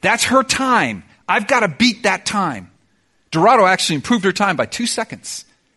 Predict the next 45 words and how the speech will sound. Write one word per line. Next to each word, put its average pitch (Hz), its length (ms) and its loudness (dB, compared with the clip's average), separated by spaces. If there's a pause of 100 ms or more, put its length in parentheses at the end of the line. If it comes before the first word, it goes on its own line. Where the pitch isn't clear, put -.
(320)
the 127 80 -2
last 165 300 0
year 180 80 0
of 151 80 -4
her 147 60 -6
training. 160 340 -6
It - 20 -4
was 139 100 -6
amazing. 214 480 -6 (220)
She - 100 -6
was 160 120 -4
ready 254 180 2
to 214 60 -2
quit. - 520 -2 (400)
And 160 80 -6
they 170 40 -2
said, 220 160 -2
"No, 254 80 -4
stay 330 280 -4
in 294 100 -6
there 233 100 -4
one 165 220 -8
more." 101 180 -12 (680)
So - 120 -2
she, - 220 4
she - 320 0
had 269 420 0
the 254 120 4
oppo-, 254 560 2
the 190 160 -2
opponent, 254 540 4 (140)
the 180 80 0
opposing 262 400 2
view 226 260 2
in. 277 240 4 (160)
I 180 120 0
know 214 360 6
that 202 420 0
is 202 220 0
what 175 460 -2
I 143 100 0
have 175 320 -2
to - 120 -6
come 170 500 -4
against 151 440 -6